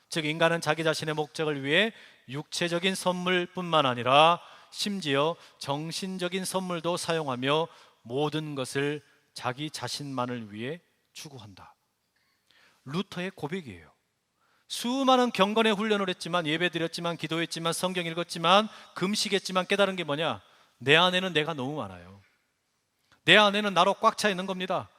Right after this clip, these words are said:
하나님이 들어오실 틈이 없어요. 루터의 고백처럼 우리 자신에게 제일 큰 우상은 목석이 아닙니다. 비석이 아니에요. 나 자신입니다.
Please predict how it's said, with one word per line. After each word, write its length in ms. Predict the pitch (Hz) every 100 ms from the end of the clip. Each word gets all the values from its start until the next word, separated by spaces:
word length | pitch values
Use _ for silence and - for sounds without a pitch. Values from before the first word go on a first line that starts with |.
| _ _ -
하나님이 380 | 226 233 220
들어오실 420 | - 196 226 - -
틈이 340 | - 277 277
없어요. 420 | 226 - 202 113 - _ _ _ _ _ -
루터의 360 | 160 - 165
고백처럼 640 | 156 160 - 156 165 165 113 - - _ _ -
우리 280 | 175 208 214
자신에게 520 | 170 170 202 190 196
제일 320 | - 196 214 -
큰 140 | 214
우상은 680 | 180 202 190 175 190 202 113 - - _ _
목석이 500 | 117 135 - 156 143
아닙니다. 540 | 120 139 135 104 92 _ _ _ _ _
비석이 360 | - 170 196 185
아니에요. 420 | 143 160 170 123 92 _ _ _ _ _
나 160 | 110 131
자신입니다. 680 | - 101 131 101 _ _